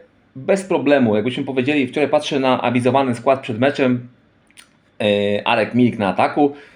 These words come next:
no i wiele osób powie, że Milik is a striker, Milik is an attacker, Milik is a forward, że Milik jest napastnikiem.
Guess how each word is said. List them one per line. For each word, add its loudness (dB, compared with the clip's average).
no 0
i 2
wiele 4
osób -2
powie, 2
że 4
Milik 0
is 0
a 2
striker, 0
Milik 0
is 2
an 0
attacker, 0
Milik 0
is 2
a 4
forward, 4
że -2
Milik 2
jest 0
napastnikiem. -4